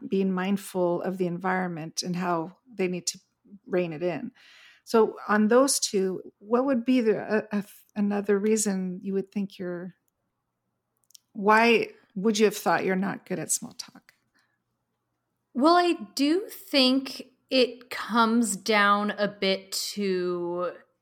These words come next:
Speaker 2: honestly, now that we've discussed it and now that you've given me permission to not care and now that you've <laughs> given me permission to, to say it's okay if I don't wanna be a part of that conversation, like, now I feel fine. I'm like, "Oh, that's all I needed."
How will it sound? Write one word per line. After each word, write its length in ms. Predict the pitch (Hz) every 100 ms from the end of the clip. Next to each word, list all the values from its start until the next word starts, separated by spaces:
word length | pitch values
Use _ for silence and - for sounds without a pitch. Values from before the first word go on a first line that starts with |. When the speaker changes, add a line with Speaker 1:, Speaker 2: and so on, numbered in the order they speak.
| _ - - _ -
Speaker 2:
honestly, 600 | 269 403 - 220 202 190
now 420 | 196 190 208 208
that 220 | 196 175
we've 220 | 185 175
discussed 560 | - 156 - 247 - -
it 220 | 156 160
and 160 | 185 180
now 220 | 175 180
that 140 | 175
you've 220 | 180 175
given 240 | 175 170 175
me 120 | 175
permission 520 | - 165 165 180 165
to 120 | 165 170
not 260 | 151 -
care 640 | - 330 294 277 262 254 262
and 200 | 190 190
now 160 | 180
that 180 | 381 -
you've 240 | 233 330
<laughs> 140 | 269 339
given 340 | 359 349 311
me 200 | 302 311
permission 840 | 320 - 302 302 262 320 254 220 233
to, 320 | 254 196 180 - - -
to 140 | 302 294
say 200 | 247 240
it's 180 | 240
okay 480 | 220 196 202 269 294
if 120 | 254
I 140 | 240 196
don't 240 | 190 185
wanna 200 | 190 175
be 120 | 180 311
a 80 |
part 200 | 311 277
of 80 | 254
that 180 | 247 240
conversation, 680 | 247 226 233 247 226 220 202
like, 160 | 196
now 220 | 180 220 440
I 140 | 220
feel 220 | - 196
fine. 360 | 196 427 165 165
I'm 120 | 175
like, 160 | 185 190
"Oh, 100 | 262
that's 220 | 185 208
all 160 | 226 214
I 140 | 190
needed." 400 | 185 269 185 151